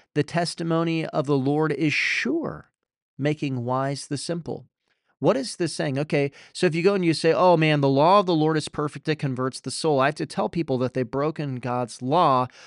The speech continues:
Well, what happens if they argue against me? What if they come out and they, they're like, "I disagree. You know, I, I have a different standard of morality."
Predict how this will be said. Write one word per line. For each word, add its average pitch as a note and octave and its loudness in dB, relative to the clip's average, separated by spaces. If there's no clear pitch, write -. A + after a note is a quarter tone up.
Well, F3 8
what G3 6
happens F#3 0
if F3 -2
they F#3+ 4
argue F#3 4
against D3 -2
me? G#2 -6
What E3+ 6
if B3+ 2
they G3+ 2
come F3 0
out E3+ 4
and D3+ -4
they, D3 0
they're D3+ 2
like, D3 4
"I F#3 6
disagree. G#3 2
You F3 8
know, G#3+ 6
I, G#3+ 4
I D#3+ 4
have C4 2
a G3 4
different C4+ 0
standard E2 -10
of - -16
morality." D#2+ -12